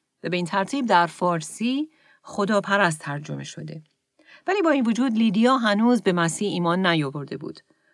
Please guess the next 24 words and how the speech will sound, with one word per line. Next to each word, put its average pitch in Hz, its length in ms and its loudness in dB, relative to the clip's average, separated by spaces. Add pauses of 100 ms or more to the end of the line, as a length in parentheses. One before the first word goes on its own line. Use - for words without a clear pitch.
(140)
و 175 40 -4
بنابراین 208 420 0
بر 233 100 4
حسب 233 320 -2
کلام 175 400 0
خدا 190 560 0 (300)
هنوز 302 440 2
ایمانداری 185 580 2
حقیقی 165 460 -2
محسوب 190 480 -2
نمی‌شد. 156 560 -4 (680)
نکته 254 240 0
که 311 140 -4
ما 294 100 2
باید 226 220 4
به 196 60 -2
اون 202 140 0
توجه 160 460 0
کنیم 156 340 -4
اینه 190 220 -4
که 170 120 -6
در 165 140 -2
این 165 180 0
بخش 208 380 0